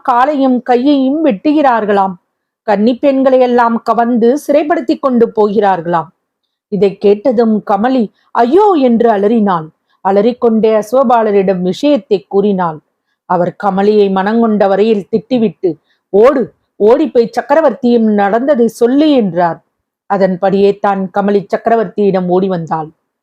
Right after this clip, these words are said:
விம்மலுக்கும் அழுகைக்கும் இடையே தட்டு தடுமாறி கமலி விஷயம் இன்னதென்று சொல்லி முடித்தபோது சக்கரவர்த்தியின் முகபாவம் அடியோடு மாறிப் போயிருந்தது. கர்வத்துடன் கூடிய புன்னகைக்கு மாறாக சொல்ல முடியாத வேதனை இப்போது அம்முகத்தில் குடிகொண்டிருந்தது.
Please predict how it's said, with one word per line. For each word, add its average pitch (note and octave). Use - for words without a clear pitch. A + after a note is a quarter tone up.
விம்மலுக்கும் G3+
அழுகைக்கும் A#3+
இடையே B3
தட்டு B3+
தடுமாறி C4+
கமலி B3+
விஷயம் C#4
இன்னதென்று C4+
சொல்லி A3
முடித்தபோது G3
சக்கரவர்த்தியின் B3+
முகபாவம் A3+
அடியோடு A3+
மாறிப் F#3+
போயிருந்தது. E3+
கர்வத்துடன் G3+
கூடிய B3
புன்னகைக்கு C4
மாறாக A#3
சொல்ல E4
முடியாத E4
வேதனை C4+
இப்போது A3
அம்முகத்தில் G#3
குடிகொண்டிருந்தது. F3+